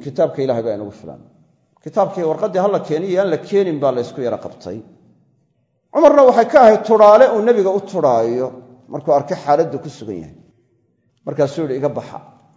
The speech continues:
Qolada Shiicadu waxay leeyihiin, kitaabka uu qori lahaa baa wuxuu yahay, Cali ibn Abi Taalib baa lehoo laguma qabsan karo. Ya.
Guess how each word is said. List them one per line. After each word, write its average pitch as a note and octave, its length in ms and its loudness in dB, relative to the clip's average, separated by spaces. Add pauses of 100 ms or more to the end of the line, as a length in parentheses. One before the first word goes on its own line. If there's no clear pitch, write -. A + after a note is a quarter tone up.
(520)
Qolada A3+ 220 2
Shiicadu A3 400 0
waxay G#3+ 260 0
leeyihiin, F3+ 540 2
kitaabka A3+ 540 0
uu G#3 120 0 (100)
qori A#3 260 6
lahaa C#3 400 4
baa F#3 160 4
wuxuu A3+ 380 -4
yahay, A#2+ 420 -4 (640)
Cali D3 260 0
ibn E3 160 -4
Abi D3+ 240 0
Taalib D#3+ 400 0
baa C#3 160 2
lehoo C#3+ 180 0
laguma C3 300 -6
qabsan A2 340 -14
karo. - 220 -20 (1120)
Ya. C#3 160 0